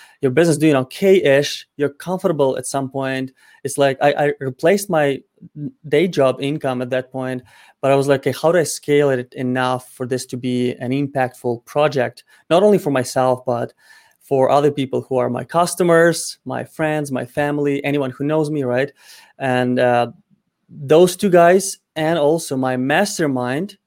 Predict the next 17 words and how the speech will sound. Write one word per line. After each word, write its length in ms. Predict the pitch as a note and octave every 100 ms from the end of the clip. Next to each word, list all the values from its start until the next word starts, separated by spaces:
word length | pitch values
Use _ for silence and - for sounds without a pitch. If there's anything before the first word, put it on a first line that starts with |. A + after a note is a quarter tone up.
| -
so 280 | - C3 B2+
people 380 | D3+ C#3+ C#3
I 160 | C3+ C3
met 240 | C3 D3
in 100 | F#3
person, 580 | F#3+ C3+ C3 - C3 C3
invited 460 | C3 A#2+ C3 E3 E3+
to 60 | C#3+
join 400 | C#3+ C#3+ C#3+ C#3
on, 340 | C3 C3 C3 _ _ - _ C3
uh, 400 | B2 A#2+ A#2+ A#2+
like, 220 | B2 -
a 20 |
closed 560 | - D3 E3 F3 - -
inner 240 | D3 D#3
circle 440 | - D3 D3 C#3
group, 360 | C3 B2+ B2+